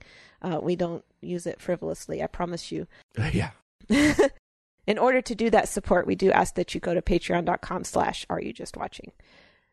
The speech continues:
Speaker 1: I believe that's it. That's all we got. So,
Speaker 2: Yep.
Speaker 1: uh, check in. I don't know that we've lined up what we're gonna do next, but, uh, something else will be coming. And if you can check out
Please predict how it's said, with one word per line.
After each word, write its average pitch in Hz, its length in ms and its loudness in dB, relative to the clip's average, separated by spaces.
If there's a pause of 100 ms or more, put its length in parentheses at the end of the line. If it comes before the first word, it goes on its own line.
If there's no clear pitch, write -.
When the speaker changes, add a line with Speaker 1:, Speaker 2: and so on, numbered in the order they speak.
(320)
Speaker 1:
I 190 160 4 (180)
believe 196 360 4
that's 285 280 4
it. 403 300 2
That's - 240 2
all 262 200 4
we 277 120 -2
got. 339 320 4 (100)
So, 226 380 4
Speaker 2:
Yep. 226 280 6 (320)
Speaker 1:
uh, 196 260 4 (180)
check 247 260 2
in. 277 240 4
I 233 80 4
don't 220 240 0
know 220 340 4
that 202 120 4
we've 226 220 2
lined 208 260 4
up 208 100 4
what 196 140 2
we're 208 80 4
gonna 208 160 4
do 208 160 2
next, 202 520 0
but, 190 320 4 (380)
uh, 180 200 6
something 226 440 2
else 208 300 0
will 208 180 6
be 214 160 -2
coming. 233 520 2
And 185 340 2
if - 200 0
you 214 120 2
can 202 180 2
check 214 300 2
out 202 280 4